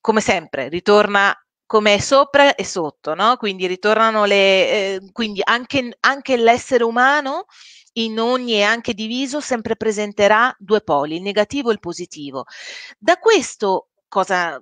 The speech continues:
ci rendiamo conto? Che al-, l'essere un magnete in realtà questa nostro corpo fisico emana delle vibrazioni, delle vibrazioni, quindi ha un campo magnetico,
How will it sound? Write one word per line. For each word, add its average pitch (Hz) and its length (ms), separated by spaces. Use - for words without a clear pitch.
ci - 180
rendiamo 180 340
conto? 285 380
Che - 260
al-, 156 380
l'essere 202 380
un 214 100
magnete 226 540
in 196 60
realtà 214 480
questa 202 720
nostro 226 460
corpo 226 320
fisico 294 720
emana 196 540
delle 208 220
vibrazioni, 151 1000
delle 180 260
vibrazioni, 196 800
quindi 220 260
ha 202 120
un 214 100
campo 214 360
magnetico, 175 720